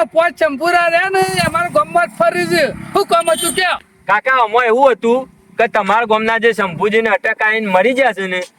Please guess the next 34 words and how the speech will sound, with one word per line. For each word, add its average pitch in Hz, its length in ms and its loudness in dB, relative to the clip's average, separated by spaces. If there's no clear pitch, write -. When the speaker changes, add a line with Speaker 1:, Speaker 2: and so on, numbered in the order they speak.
Speaker 2:
ઈવોને 214 340 2
પાંચ 220 320 -2
લાખનો 233 340 2
વીમો 202 300 2
લીધેલો 170 460 0
છે, 147 100 2
બરોબર? 226 380 2
અને 226 180 2
વીમો 208 320 0
પાસ 233 280 0
કરવાનો 240 420 2
છે, 247 140 2
એટલે 233 160 0
ઈવોનો 220 280 2
ડોક્યુમેન્ટ 233 560 0
અમારા 233 200 0
જોડે 220 300 2
આવી 262 180 -2
ગયો 262 160 2
છે, 254 220 0
પણ 247 220 0
હું 262 100 6
આ 262 60 8
બધું 262 240 2
વેરીફાઈ 262 520 0
કરવા 202 280 4
માટે 185 220 -2
આવ્યો 147 360 -2
હતો. - 0 -
Speaker 1:
તપાસ 285 500 0
કરવા 262 260 2
આવ્યા 220 240 0
છે? 240 180 -2
Speaker 2:
ઓહો, 214 220 6